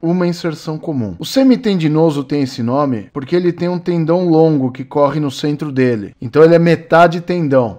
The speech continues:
E o semimembranoso, como o semitendinoso desliza por cima dele, ele desenvolveu uma fáscia mais espessa. Então, ele tem uma membrana mais espessa,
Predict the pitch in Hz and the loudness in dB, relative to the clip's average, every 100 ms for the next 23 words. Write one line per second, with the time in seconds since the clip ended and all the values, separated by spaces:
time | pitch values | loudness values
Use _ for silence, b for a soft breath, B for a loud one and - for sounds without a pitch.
0 | - 208 208 247 247 208 202 160 135 143 | -2 -2 2 4 4 4 2 2 2 2
1 | 185 147 131 190 214 196 - 190 165 170 | 2 0 -4 -2 -2 -2 -4 -2 -2 -4
2 | 160 131 131 143 131 127 123 117 143 180 | -2 0 0 0 -2 -6 -8 -6 -2 0
3 | 165 - 143 127 143 135 123 180 160 101 | 0 -4 -10 -10 -6 -4 -2 0 0 -6
4 | - 185 220 156 190 175 175 127 131 165 | -2 -2 -2 -4 -4 -2 -2 -2 0 2
5 | 165 107 - 160 151 - 156 170 180 - | 2 -2 -6 -4 -6 -4 0 2 0 -6
6 | 117 90 - 147 156 165 - - - 165 | -12 -12 -8 -4 -4 -6 -10 -6 0 2
7 | 147 - 101 - 123 151 165 165 160 175 | 0 -8 -14 -10 -4 2 2 2 0 0
8 | 170 165 165 139 143 160 156 156 156 156 | 2 2 0 2 2 2 2 0 -4 -12
9 | _ 151 135 - - | _ 0 0 -2 -16